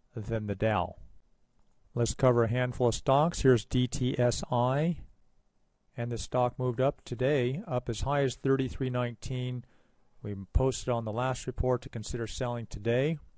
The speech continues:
probably the high today. And we're likely to see this stock turn over like a typical bull short, or let's just call it a short because it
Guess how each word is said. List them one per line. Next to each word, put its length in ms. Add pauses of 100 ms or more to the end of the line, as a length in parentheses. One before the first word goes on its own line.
(260)
probably 280
the 100
high 240
today. 440 (280)
And 160
we're 200
likely 360
to 80
see 240
this 160
stock 360
turn 200
over 280
like 220
a 60
typical 440
bull 300
short, 400 (380)
or 180
let's 160
just 160
call 160
it 80
a 60
short 400 (100)
because 320
it 120